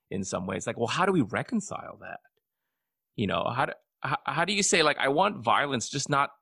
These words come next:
more than this much," you know, kind of thing? You know, it, and of course, like, consent is ultimately the, the way that we talk about it. Like, consent is the thing that, that kind of is, like, the pass of sorts.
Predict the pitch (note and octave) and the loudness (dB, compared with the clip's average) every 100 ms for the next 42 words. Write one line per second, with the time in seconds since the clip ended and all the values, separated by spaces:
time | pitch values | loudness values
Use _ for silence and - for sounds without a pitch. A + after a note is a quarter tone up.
0 | _ _ - - A#2 C3 A#2 G2+ G2+ B2+ | _ _ -12 -2 4 6 6 2 4 4
1 | D#3 - A2 F#2+ - A#2+ A2 G2+ G#2 G2 | 6 4 2 0 0 2 2 2 0 -2
2 | F#2+ - G2+ F#2 F2+ F2+ F#2 _ _ _ | -2 -2 -2 0 -2 -6 -16 _ _ _
3 | - D#3 C3+ B2+ - - F3 - E3+ F3 | 2 4 4 2 -4 0 2 4 2 2
4 | - - G3+ G#3+ G3+ D#3 - - C#3 - | 0 4 4 4 2 0 -4 -6 -2 2
5 | D3 D#3+ D3+ - B2+ C3+ - B2 G#2+ G#2+ | 0 2 -2 2 4 4 2 0 2 2
6 | G2 F#2 F#2 - - G#2 A2 - - A2+ | 2 0 -2 -6 -10 2 2 2 0 2
7 | G#2+ G#2+ F2+ F2 - C3 C#3+ A2+ D#2+ - | 2 2 0 -2 0 0 0 -2 -2 -2
8 | F2+ - C3 A#2 B2+ B2 A#2+ G#2 G2+ - | -2 -2 -6 0 0 0 -4 -6 -6 -4
9 | G2 G2+ - F2 - _ _ _ A#2 G#2 | -4 -4 -4 -4 -6 _ _ _ 0 0
10 | - - A2+ G#2 G2+ F#2+ F#2+ - G2 _ | -2 -2 0 0 0 0 -2 -4 -8 _
11 | - - G2 G#2 - - A2+ F#2 - F#2 | -2 0 0 0 -4 -6 -6 -6 -8 -6
12 | E2+ - - | -6 -8 -14